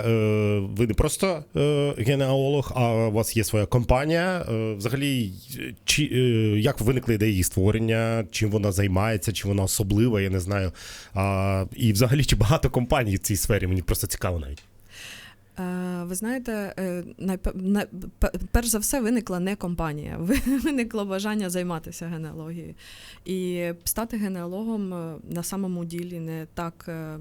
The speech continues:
Speaker 2: скажімо так, просто, бо це все починається з себе. Бо генеалогія — це в першу чергу вивчення, е, себе, свого родоводу, своїх якихось таких, ну, вчинків, які, е, є ще така наука,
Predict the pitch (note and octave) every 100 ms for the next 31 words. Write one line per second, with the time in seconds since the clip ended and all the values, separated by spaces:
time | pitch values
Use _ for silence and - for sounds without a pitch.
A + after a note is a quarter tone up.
0 | D#3 - - E3 E3 E3 D#3 - F#3 F#3+
1 | - B3+ G3 - - C#4 B3 - G3 G3+
2 | G3 F#3 - C#3+ C#3+ - - - - -
3 | E3 F3+ F3+ F3 F#3+ F3+ A#3+ A3+ F#3+ E3+
4 | F3 E3 D#3 - - F3+ F3 F3 E3 F#3
5 | G3 G3 E3 D#3+ D3+ - D#3+ D#3+ - F3+
6 | E3+ - - - F3+ F3 E3+ D#3+ E3+ G3
7 | A3 A3+ - E3+ E3+ F3+ - - - E3+
8 | E3+ F#3 - - - - - - - E3
9 | - - _ - A3+ - C#4+ B3+ F#3+ F3
10 | F3+ G3 F3+ - E3+ E3+ E3+ - - -
11 | - - - G3+ A#3 G#3+ - G3+ F#3+ C4+
12 | - G3 E3+